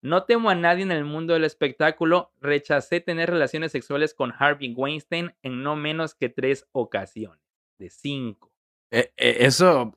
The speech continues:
Speaker 2: fue como de humor, o sea, fue parte de un
Speaker 1: Fue una
Speaker 2: sketch.
Speaker 1: sátira, un sketch de
Speaker 2: Exacto.
Speaker 1: Thirty Rock,
Speaker 2: Ajá.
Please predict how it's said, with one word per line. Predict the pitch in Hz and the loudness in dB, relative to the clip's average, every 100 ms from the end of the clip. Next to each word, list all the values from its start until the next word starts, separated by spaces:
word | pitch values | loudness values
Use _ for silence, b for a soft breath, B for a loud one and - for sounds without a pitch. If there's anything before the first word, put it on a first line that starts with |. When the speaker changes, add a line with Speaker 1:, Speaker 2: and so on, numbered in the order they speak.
| - | -4
Speaker 2:
fue | 131 | -2
como | 147 135 120 | 0 2 4
de | |
humor, | 117 135 139 | 4 6 4
o | 110 | 2
sea, | 123 | -2
fue | 113 143 131 | 0 0 2
parte | 143 156 | 2 2
de | 127 | 0
un | 120 | 0
Speaker 1:
Fue | 151 | 2
una | 170 175 | 6 6
Speaker 2:
sketch. | - | 8
Speaker 1:
sátira, | 185 185 196 196 | 6 6 2 4
un | 190 | 2
sketch | 180 - 165 127 165 | 0 4 6 6 2
de | 143 | 0
Speaker 2:
Exacto. | |
Speaker 1:
Thirty | 135 131 | 0 -2
Rock, | 139 170 190 185 | 4 6 6 4
Speaker 2:
Ajá. | 107 110 110 | -6 -8 -10